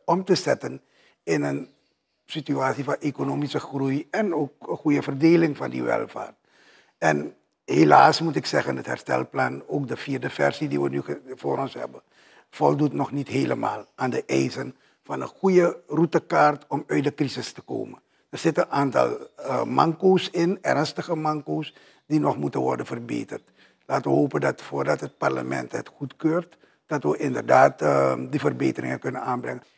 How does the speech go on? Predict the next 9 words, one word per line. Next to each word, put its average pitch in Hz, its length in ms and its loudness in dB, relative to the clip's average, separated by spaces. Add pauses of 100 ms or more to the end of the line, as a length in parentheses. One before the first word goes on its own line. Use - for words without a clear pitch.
(140)
Niemand 196 340 4
gaat 156 180 4
graag 135 320 8
naar 135 320 4
I 123 180 6
M 123 160 2
F, - 80 -6
maar 160 180 6
de, 156 240 6